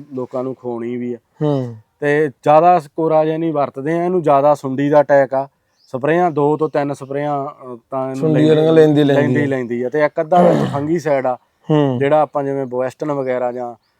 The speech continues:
Speaker 1: ਜਾਂ ਐਮੀ ਸਟਾਰ ਦੀ ਚੰਗੀ ਸਪਰੇਅ ਲੱਗ ਜਾਂਦੀ ਆ ਜੀ।
Speaker 2: ਠੀਕ ਹੈ ਜੀ।
Speaker 1: ਹਾਂਜੀ।
Speaker 2: ਜਿਵੇਂ ਤੁਸੀਂ ਬਾਈ ਸਿਹਤ ਦੀ ਗੱਲ ਕੀਤੀ ਆ, ਆਮ ਜਿਹੜੀ ਲੋਕਾਂ ਦੀ ਧਾਰਨਾ, ਹਨਾ,
Speaker 1: ਹਾਂਜੀ।
Speaker 2: ਕਹਿੰਦੇ ਵੀ ਗੋਭੀ 'ਚ ਰੇਹ ਬਹੁਤ ਪੈਂਦੀ ਆ, ਵੀਹ ਵੀਹ ਗੱਟੇ ਪਾ ਦਿੰਦੇ ਗੋਭੀ ਵਾਲੇ, ਵੀ ਇਹ ਖਾਣੀ ਨਹੀਂ ਚਾਹੀਦੀ ਗੇਤੀ ਗੋਭੀ।
Speaker 1: ਹਾਂ,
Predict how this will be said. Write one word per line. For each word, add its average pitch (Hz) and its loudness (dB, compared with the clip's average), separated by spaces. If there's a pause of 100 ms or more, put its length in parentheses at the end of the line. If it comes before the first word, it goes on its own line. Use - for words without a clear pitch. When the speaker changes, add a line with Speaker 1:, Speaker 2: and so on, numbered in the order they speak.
(260)
Speaker 1:
ਜਾਂ 147 4
ਐਮੀ 160 4
ਸਟਾਰ 156 4
ਦੀ 151 -4
ਚੰਗੀ 147 -2
ਸਪਰੇਅ 143 -2
ਲੱਗ 131 -4
ਜਾਂਦੀ 101 -12
ਆ 95 -20
ਜੀ। 90 -20
Speaker 2:
ਠੀਕ 135 0
ਹੈ 135 -4
ਜੀ। 127 -10
Speaker 1:
ਹਾਂਜੀ। 101 -20 (400)
Speaker 2:
ਜਿਵੇਂ 180 8
ਤੁਸੀਂ 196 6
ਬਾਈ 220 8
ਸਿਹਤ 202 6
ਦੀ 214 4
ਗੱਲ 196 10
ਕੀਤੀ 165 2
ਆ, 160 10 (340)
ਆਮ 175 10
ਜਿਹੜੀ 175 8
ਲੋਕਾਂ 170 6
ਦੀ 160 0
ਧਾਰਨਾ, 156 8
ਹਨਾ, 180 2 (220)
Speaker 1:
ਹਾਂਜੀ। 110 -14 (100)
Speaker 2:
ਕਹਿੰਦੇ 180 10
ਵੀ 180 10
ਗੋਭੀ 165 6
'ਚ 185 10
ਰੇਹ 165 8
ਬਹੁਤ 170 8
ਪੈਂਦੀ 156 6
ਆ, 156 10
ਵੀਹ 156 6
ਵੀਹ 185 4
ਗੱਟੇ 170 6
ਪਾ 151 8
ਦਿੰਦੇ 143 6
ਗੋਭੀ 151 4
ਵਾਲੇ, 160 10 (360)
ਵੀ 165 10
ਇਹ 185 10
ਖਾਣੀ 170 8
ਨਹੀਂ 165 6
ਚਾਹੀਦੀ 139 4
ਗੇਤੀ 135 -2
ਗੋਭੀ। 131 -4
Speaker 1:
ਹਾਂ, 117 -12